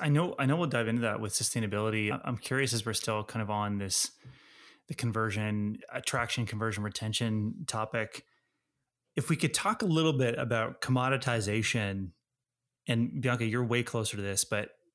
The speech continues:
if you're, if you're like me, I get about sixteen hundred flyers a week from meal kit services. And I, and I can imagine about ten years ago when HelloFresh was, was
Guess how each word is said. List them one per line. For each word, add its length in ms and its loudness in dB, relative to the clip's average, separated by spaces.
if 180 -4
you're, 240 0
if 160 -4
you're 140 2
like 220 4
me, 440 2
I 120 0
get 240 0
about 320 0
sixteen 480 2
hundred 320 2
flyers 440 0
a 120 -4
week 420 0
from 720 2
meal 360 4
kit 300 -4
services. 960 2
And 140 -2
I, 80 -2
and 140 -8
I 100 0
can 140 2
imagine 480 4
about 240 -2
ten 140 2
years 160 2
ago 160 0
when 100 -2
HelloFresh 540 0
was, 380 0
was 300 -2